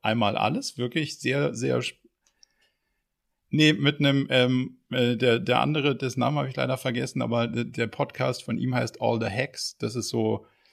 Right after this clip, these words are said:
wie du Reisen, äh, über Kreditkartenpunkte optimieren kannst und, und so. Also so den, der, der moderne Lifehack-Podcast so.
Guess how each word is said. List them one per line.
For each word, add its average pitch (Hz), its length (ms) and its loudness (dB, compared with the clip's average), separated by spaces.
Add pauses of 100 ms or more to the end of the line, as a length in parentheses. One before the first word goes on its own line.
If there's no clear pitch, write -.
(360)
wie 117 140 0
du 117 220 8
Reisen, 110 800 2
äh, 113 420 -4
über 107 880 -2
Kreditkartenpunkte 107 1120 -4
optimieren 101 560 -4
kannst 101 400 -4
und, 101 240 -6
und 104 140 -4
so. 117 260 0
Also 113 240 0
so 107 360 0
den, 104 360 -4
der, 110 240 -6
der 107 160 -4
moderne 107 540 2
Lifehack-Podcast 127 2250 -4
so. 165 260 -4